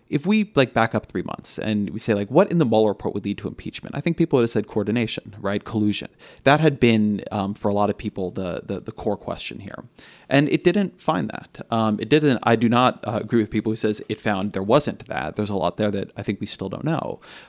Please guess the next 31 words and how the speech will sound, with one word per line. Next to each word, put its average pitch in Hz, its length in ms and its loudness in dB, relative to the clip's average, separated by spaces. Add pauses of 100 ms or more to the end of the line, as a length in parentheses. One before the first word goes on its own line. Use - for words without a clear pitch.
But - 240 2
you 151 60 -2
can't 208 320 0
look 123 160 0
at 117 60 -4
the 104 60 4
Mueller 113 200 4
report 104 280 0
and 101 100 -2
say 107 120 0
that 101 160 0
it - 140 -6
proved 107 380 -2
that 101 180 -6
central 98 260 -4
case. - 380 -4
What 120 100 4
it 143 140 2
did, 165 300 0
I 107 60 -2
think, 104 200 -4
prove 98 280 -2
is 104 120 -6
a, 95 260 -4
is - 280 -6
a - 140 -6
quite - 320 0
large 98 260 -4
amount 95 180 -6
of 98 80 -10
obstruction. - 580 -10